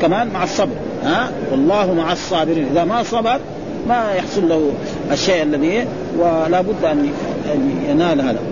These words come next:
ها، "فقاتل في سبيل الله لا تكلف". فهل، طيب، إذا كان، يعني، له أن ينهزم، يظهر أنه منهزم، مثل ما قال في الآية الأخرى إن في أول السورة:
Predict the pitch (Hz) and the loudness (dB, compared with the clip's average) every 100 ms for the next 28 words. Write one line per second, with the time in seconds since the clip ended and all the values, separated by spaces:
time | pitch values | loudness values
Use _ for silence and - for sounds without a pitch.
0 | - - 180 170 165 185 180 147 165 156 | -4 -2 0 0 0 -2 0 -2 -2 0
1 | 147 147 170 208 175 175 160 147 - 156 | 0 0 2 2 2 0 0 0 0 0
2 | 196 165 196 175 - - - 147 170 160 | 0 0 2 0 -2 -8 -2 0 2 2
3 | 180 165 - - - - - 180 185 202 | 0 0 -4 -10 -8 -6 -2 0 0 2
4 | 247 247 220 214 190 185 208 175 208 196 | 2 2 0 0 2 2 0 0 0 0
5 | 220 202 190 190 180 165 180 175 220 226 | 0 0 -2 0 0 2 0 0 -2 -2
6 | - - - - - 170 170 180 160 165 | -6 -4 -2 0 2 2 2 0 -2 -4
7 | 160 180 175 156 143 139 170 143 - - | -2 0 0 0 -2 -2 0 0 -2 -6
8 | - 131 143 151 196 170 147 - 196 165 | -4 -2 -2 0 2 2 0 0 2 2